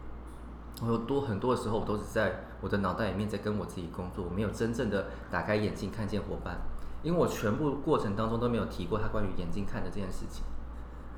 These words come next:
然后我就说：“很好，我们现在开始了。”这样。有的时候，有些伙伴会需要等待，有时候他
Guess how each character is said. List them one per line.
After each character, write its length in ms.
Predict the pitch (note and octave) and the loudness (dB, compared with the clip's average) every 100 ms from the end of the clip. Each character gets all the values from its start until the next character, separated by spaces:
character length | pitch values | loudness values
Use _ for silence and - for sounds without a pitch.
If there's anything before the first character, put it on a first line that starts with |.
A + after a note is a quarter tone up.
| - - - - - | -12 -12 -14 -14 -8
然 120 | G2 G2+ | -4 2
后 340 | A2+ F#2+ F#2+ - - | 4 4 0 -8 -4
我 60 | |
就 80 | G2 | 0
说 340 | G#2+ G#2+ G#2 G#2+ - - - - - - - | 2 2 0 -2 -8 -10 -12 -12 -12 -12 -10
：“很 80 | |
好， 200 | F2 E2+ F2 | -6 -6 -6
我 60 | F2 | -6
们 100 | F2+ | -6
现 100 | G2 | -4
在 280 | F#2+ F2 - - - - | -2 -4 -6 -10 -12 -12
开 160 | - F2 | -8 -8
始 220 | - - | -8 -10
了。” 60 | - - - | -10 -6 -4
这 60 | - | 0
样。 80 | - - - - - - - - - - - - - - - - - - - - - - - - - - - - - - | 0 2 0 -2 -4 -6 -6 -8 -8 -10 -10 -10 -10 -12 -14 -14 -14 -14 -14 -14 -12 -12 -10 -12 -12 -10 -10 -10 -10 -8
有 220 | G2+ F#2+ | -6 -4
的 140 | F2 F#2+ | -4 -6
时 200 | - G#2+ | -8 -6
候， 540 | C3+ B2+ A#2 G#2 F#2+ G#2 | -2 0 2 0 -2 -4
有 100 | F#2 | -6
些 220 | B2 B2 B2 - - - | -4 -4 -4 -10 -8 -4
伙 80 | F2 | 0
伴 140 | A2+ | 2
会 80 | A2+ | 2
需 100 | A#2 | 0
要 80 | G#2 | 0
等 140 | E2+ D#2+ | -2 -4
待， 260 | F2 E2 - | -6 -6 -4
有 80 | F#2 | -4
时 100 | F2+ | 0
候 80 | A#2+ | 0
他 160 | C3 | 2